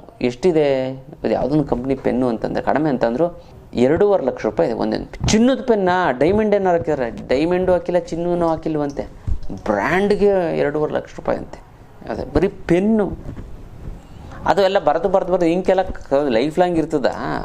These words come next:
ಪೆನ್ನು, ಇಂಕು? ಅದು ಇಲ್ಲ. ಒಂದಿಷ್ಟು ಬರೆದ ಮೇಲೆ ಅದು ಖರ್ಚಾಗ್ಬಿಡ್ತದೆ ಅದು. ನೋಡಿ ಹೆಂಗೆಂಗಲ್ಲ ಅಂತ.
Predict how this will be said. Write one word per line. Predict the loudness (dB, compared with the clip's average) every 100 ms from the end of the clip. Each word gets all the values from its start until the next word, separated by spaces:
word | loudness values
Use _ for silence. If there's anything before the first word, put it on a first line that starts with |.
| -10 -4
ಪೆನ್ನು, | 0 0 0 -2 -2 -2
ಇಂಕು? | -2 -2 -2
ಅದು | -2 -2 -2 0
ಇಲ್ಲ. | 0 2 0 -4 -14 -14 -12 -6
ಒಂದಿಷ್ಟು | -2 0 0 0 0
ಬರೆದ | 2 0
ಮೇಲೆ | 2 2
ಅದು | 0 -4 -6
ಖರ್ಚಾಗ್ಬಿಡ್ತದೆ | -4 -2 2 2 2 0 2 0
ಅದು. | -2 -10 -12 -12 -10 -14 -18 -20 -20 -20 -18 -16 -14 -2
ನೋಡಿ | 0 2 0
ಹೆಂಗೆಂಗಲ್ಲ | 0 2 2 0
ಅಂತ. | -2